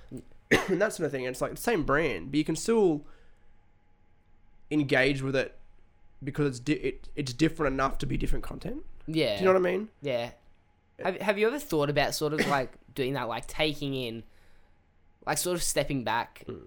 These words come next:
Speaker 1: as being as involved with everything with Ennui and
Speaker 2: Mm.
Speaker 1: sort of, like, taking in more independent content and releasing it under the, like, Ennui
Speaker 2: What do you mean?
Speaker 1: idea?
Speaker 2: Give me an
Speaker 1: Like,
Speaker 2: idea. Give me an example.
Speaker 1: so, like you said, like, maybe, like, having someone else and someone else
Speaker 2: Mm.
Speaker 1: maybe doing, like, movie reviews
Speaker 2: Mm.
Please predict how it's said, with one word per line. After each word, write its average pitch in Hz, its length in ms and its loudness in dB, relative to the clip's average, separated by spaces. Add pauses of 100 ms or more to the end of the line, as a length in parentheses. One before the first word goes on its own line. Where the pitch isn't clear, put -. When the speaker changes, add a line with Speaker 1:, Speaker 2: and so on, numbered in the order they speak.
(120)
Speaker 1:
as 110 680 -4 (460)
being 139 240 -2
as 135 100 -4
involved 120 440 -4
with 107 100 0
everything 131 400 -4
with 135 120 -2
Ennui 135 300 -2
and 127 140 -4
Speaker 2:
Mm. - 40 -6
Speaker 1:
sort 135 180 -4
of, 120 100 -6
like, 120 200 -4
taking 131 360 -6
in 117 140 -10 (420)
more 160 240 -2
independent 135 580 0
content 113 540 -8 (180)
and 110 240 -10
releasing 120 400 -6
it 120 80 -6
under 113 360 -6
the, 104 300 -8 (220)
like, 107 220 -8
Ennui 110 460 -8
Speaker 2:
What 175 100 -4
do 185 60 -2
you 185 40 -2
mean? 165 260 -2
Speaker 1:
idea? 117 380 -4 (220)
Speaker 2:
Give 170 80 -4
me 175 60 2
an 165 60 6
Speaker 1:
Like, 165 180 6
Speaker 2:
idea. - 180 -12
Give - 100 -16
me 160 60 -2
an 160 80 -2
example. - 380 -12
Speaker 1:
so, 170 260 0
like 156 200 2
you 175 60 -2
said, 165 220 2
like, 147 200 0
maybe, 135 340 -2
like, 117 160 -4
having 123 280 -4
someone 127 300 -2
else 113 140 -6
and 127 80 -8
someone 117 240 -6
else 110 300 -8
Speaker 2:
Mm. - 160 -10
Speaker 1:
maybe 113 200 -4
doing, 113 160 -6
like, 98 200 -10
movie 131 300 -4
reviews 90 500 -12
Speaker 2:
Mm. - 40 -20